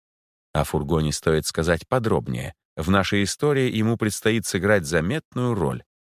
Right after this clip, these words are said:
Над его правой передней фарой, рукой неведомого шутника, намалевано красное слово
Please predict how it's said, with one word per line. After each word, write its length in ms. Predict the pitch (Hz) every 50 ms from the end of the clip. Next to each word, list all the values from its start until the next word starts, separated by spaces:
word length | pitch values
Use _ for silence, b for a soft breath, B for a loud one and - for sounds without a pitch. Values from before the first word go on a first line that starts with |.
| _ _ _ _ _ _ _ _ _
Над 240 | - 95 104 101 92
его 220 | 101 110 123 147 -
правой 340 | - - 180 180 175 165
передней 400 | 139 - 131 139 147 123 107 95
фарой, 580 | 85 - - 67 71 78 80 87 87 90 85 76
рукой 400 | 71 76 95 92 - 160 151 143
неведомого 720 | 123 107 104 107 117 110 127 127 110 107 95 90 82 82
шутника, 680 | 78 - - 82 73 - 82 76 69 - - 95 120 139
намалевано 680 | 143 139 135 117 98 87 85 101 135 151 151 147 147 143
красное 600 | - - - 98 117 127 - - - 117 117 110
слово 560 | - - - 82 95 104 107 104 107 101 92